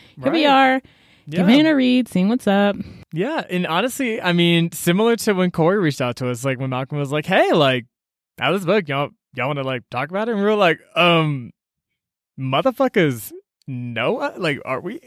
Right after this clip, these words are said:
Speaker 2: eh, eh, we're acknowledged?"
Speaker 1: <laughs>
Speaker 2: Like, hoes reaching out? Like, I can't,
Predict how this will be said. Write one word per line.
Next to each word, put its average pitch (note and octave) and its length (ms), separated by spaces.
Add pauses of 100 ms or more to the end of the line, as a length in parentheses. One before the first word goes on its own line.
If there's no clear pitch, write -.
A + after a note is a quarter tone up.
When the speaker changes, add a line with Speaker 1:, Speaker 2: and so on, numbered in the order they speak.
(200)
Speaker 2:
eh, F3+ 120 (180)
eh, - 100
we're C4 200
acknowledged?" D#4+ 880
Speaker 1:
<laughs> - 80
Speaker 2:
Like, E3+ 240 (720)
hoes A3+ 480
reaching G3+ 320
out? C4+ 240
Like, G3+ 160
I G3+ 100
can't, A3+ 340